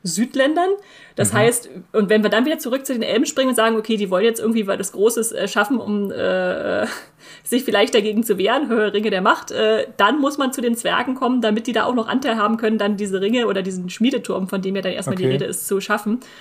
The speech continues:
Speaker 1: Und sobald erstmal sozusagen alle irgendwie über diese Bedrohung verbunden und eingeführt wurden, macht's mir dann gar nichts mehr aus, dass wir jetzt nicht jedes Mal begründen, äh,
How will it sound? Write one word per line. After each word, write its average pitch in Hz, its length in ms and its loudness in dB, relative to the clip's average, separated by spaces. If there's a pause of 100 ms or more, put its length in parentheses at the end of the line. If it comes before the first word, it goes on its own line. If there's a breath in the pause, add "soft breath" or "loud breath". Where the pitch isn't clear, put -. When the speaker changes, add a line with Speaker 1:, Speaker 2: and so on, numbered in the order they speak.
(260 loud breath)
Speaker 1:
Und 233 120 4
sobald 196 360 4
erstmal 254 280 0
sozusagen 233 320 -2
alle 269 180 4
irgendwie 262 300 0
über 311 220 2
diese 240 200 -2
Bedrohung 214 440 2
verbunden 254 420 0
und 202 160 -2
eingeführt 359 480 2
wurden, 202 320 0
macht's 196 300 -2
mir 311 80 0
dann 190 120 2
gar 190 140 0
nichts 226 160 -2
mehr 220 160 -2
aus, 262 200 0
dass 196 200 0
wir 208 80 4
jetzt 202 240 0 (340 loud breath)
nicht 247 320 2
jedes 240 300 -2
Mal 202 180 4
begründen, 202 520 2
äh, 190 320 4